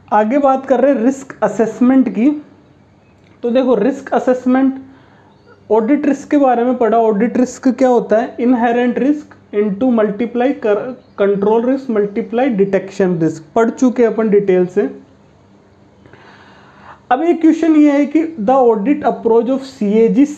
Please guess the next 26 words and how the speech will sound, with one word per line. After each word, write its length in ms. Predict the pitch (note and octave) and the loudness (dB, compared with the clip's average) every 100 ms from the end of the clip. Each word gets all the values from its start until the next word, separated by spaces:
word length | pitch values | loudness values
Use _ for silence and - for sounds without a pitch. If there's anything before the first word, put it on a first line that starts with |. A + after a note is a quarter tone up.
| - | -2
six, 120 | C#4+ - - - - | -2 -2 -18 -18 -6
six 480 | G3+ G3 - B3 - - | -2 0 0 -4 -4 -2
to 100 | B3 D4+ - - - - - | 0 0 -2 -16 -20 -20 -6
an 160 | A#3+ C#4 - | -4 -2 -4
acceptable 920 | G3+ - B3 G#3 - - B3+ G#3+ C#4+ C#4+ | -6 -4 -2 -2 -4 0 0 2 2 4
level 360 | A#3 A3 B3 B3 A3+ | 2 2 0 2 0
that 280 | B3+ - A3+ | 0 -2 0
audit 420 | G#3 F#3 B3 C4 G#3+ | 0 0 -2 -2 0
work 240 | A3+ B3+ | 0 0
will 300 | B3 G3 A#3+ A3+ | -2 2 2 2
not 240 | A3+ A#3+ F#3 | 0 -2 -2
detect 420 | F#3+ A3+ A#3 B3+ | -2 -2 0 0
material 640 | A3+ G3 G3 F#3+ G3 A3 - F3+ | 0 0 2 2 2 0 -2 0
error। 300 | E3 D#3 D3 - - - - - - - - _ - _ _ A3 | 0 0 -6 -10 -18 -20 -20 -20 -20 -20 -20 _ -20 _ _ 0
Audit 360 | A#3 A3+ E4 | 0 2 0
approach 480 | D#4 - C4+ C#4+ C#4+ | 0 0 2 2 2
है 100 | B3+ | 2
ना, 300 | C4+ C#4 G3+ F#3 | 2 2 -2 -2
वो 380 | A#3+ C#4+ D4 - _ _ _ _ _ - _ - | -2 -2 -6 -16 _ _ _ _ _ -20 _ -10
मतलब 380 | G#3+ A#3 C4+ C4+ | -4 -2 0 2
ये 160 | C#4 D4 | 0 0
कह 220 | C4+ A#3+ | 0 2
रहा 100 | A#3+ | 2
है 80 | A#3 | 2
कि 120 | |
जो 120 | C4+ | 0